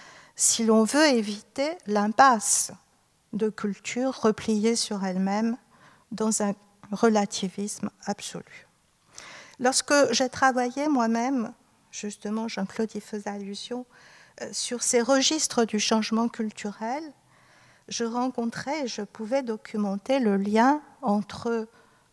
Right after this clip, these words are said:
perte de légitimité de tout un ensemble de savoirs traditionnels pour donner sens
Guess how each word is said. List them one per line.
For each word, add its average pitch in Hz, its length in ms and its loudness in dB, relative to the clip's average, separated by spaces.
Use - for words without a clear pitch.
perte 277 420 -2
de 208 100 4
légitimité 233 1080 2
de 196 100 -2
tout - 300 -10
un 247 160 4
ensemble 220 600 -2
de 202 140 -6
savoirs 208 400 4
traditionnels 202 960 0
pour 190 240 -2
donner 196 300 4
sens - 560 0